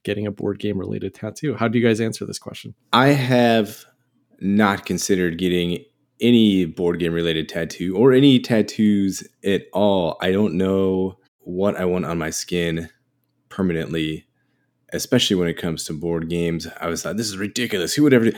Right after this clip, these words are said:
Speaker 2: But then I was reading some of the responses, and there's some, a couple good responses out there. I was like, "Oh, yeah, well, that makes sense in that case to get a, uh, a board game tattoo." And actually, that's kinda cool. I would like to see that. So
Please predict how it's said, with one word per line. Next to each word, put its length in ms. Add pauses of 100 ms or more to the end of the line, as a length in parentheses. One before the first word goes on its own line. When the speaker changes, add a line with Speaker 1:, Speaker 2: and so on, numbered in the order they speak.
(280)
Speaker 2:
But 80
then 80
I 20
was 120
reading 160
some 140
of 60
the 80
responses, 580
and 100
there's 160
some, 280
a 80
couple 260
good 140
responses 560
out 160
there. 100
I 40
was 100
like, 100
"Oh, 200
yeah, 240
well, 160
that 180
makes 200
sense 240
in 100
that 160
case 200
to 80
get 160
a, 180
uh, 180 (500)
a 80
board 260
game 160
tattoo." 420
And 80
actually, 380
that's 260
kinda 220
cool. 320
I 140
would 120
like 160
to 100
see 200
that. 220
So 280